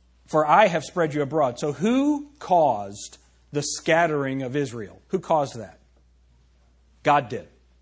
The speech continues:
God did. God did it. Why? Because they had not obeyed His commands. But He wasn't done with them. So now He's telling them to come back. Remember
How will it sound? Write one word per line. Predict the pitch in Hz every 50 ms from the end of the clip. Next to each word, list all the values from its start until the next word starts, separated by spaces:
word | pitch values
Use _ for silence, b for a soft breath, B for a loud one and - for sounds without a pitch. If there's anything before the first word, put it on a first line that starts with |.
| _ _ _ _ _ _ _ _ _ _ _ _ _ _ -
God | 143 131 127 113 101
did. | 110 95 - - _ _ _ _ _ _ _ _ _ _ _ _ _ _ _ _ _ - 127
God | 117 143 139 151 143 117
did | 139 147 131
it. | 107 - - _ _ _ _ -
Why? | - 147 151 135 110 101 - b b b b
Because | b 160 143 - 143 139
they | 143 127
had | 123 127 120 127
not | 139 139 151 165 - - _ _ _ -
obeyed | 143 131 113 131 131 131 139 139 135 -
His | 139 135 131
commands. | - 139 120 113 104 98 92 92 - - - _ _ _ _ _ _ _ _ -
But | - 135 131
He | 175
wasn't | 180 180 165 147 127
done | - 147 151 156 143
with | 120 - -
them. | - 98 - _ _ _ _ _ _ _ _ _ _ _ _ _ _ _ _ _ _ _ _ _ _ _ _ _ -
So | - - 170 165
now | 170 175 196 240 294 320 285
He's | 240 214 -
telling | - 208 202 190 185 170
them | 170 160 147
to | 147
come | - - 139 127 120
back. | 165 254 214 151 - - - - - b b b b b b b b b
Remember | 170 175 180 202 254 294 302 262 226 196